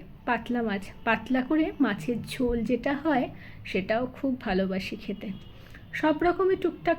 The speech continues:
করে বানাবো। এখন মোটামুটি আমার দু সপ্তাহ নিশ্চিন্ত, আর সবজি কিনতে হবে না।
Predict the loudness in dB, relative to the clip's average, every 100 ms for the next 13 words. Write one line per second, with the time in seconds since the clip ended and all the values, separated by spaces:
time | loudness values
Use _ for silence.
0 | 2 2 4 4 4 2 0 -2 -8 -18
1 | -2 0 2 6 6 6 2 2 2 2
2 | 2 2 4 2 0 -2 -4 -2 2 2
3 | 2 -2 -4 -2 -2 -4 -2 -2 0 0
4 | -2 -2 -6 -4 -4 -4 -6 -6 -4 -4
5 | -4